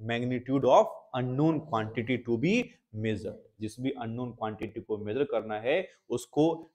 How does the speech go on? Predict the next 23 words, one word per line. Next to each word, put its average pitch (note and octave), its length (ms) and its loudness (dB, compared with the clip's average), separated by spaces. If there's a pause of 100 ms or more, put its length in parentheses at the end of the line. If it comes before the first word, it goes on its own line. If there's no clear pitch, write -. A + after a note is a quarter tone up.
डायरेक्टली C#3+ 720 6
मेजर C3 300 4
करके G2+ 300 -4
देता F#2+ 300 -6
है। - 140 -20 (260)
ऐसा A2 260 0
इंस्ट्रूमेंट B2+ 680 -4
जो A2+ 100 -2
अननोन A#2 360 -2
क्वांटिटी A2 520 -6
के A2 100 -2
वैल्यू G#2+ 320 -4
को D#3 380 -2 (180)
डायरेक्टली A#2+ 580 2
मेजर A2+ 300 2
करके - 340 -10
दे, C#3+ 160 0
वैसे A2+ 360 -2
इंस्ट्रूमेंट A2+ 400 -10
को A2 40 -10
क्या G#2 140 -4
बोलते A2 320 -4
हैं? E3+ 320 -4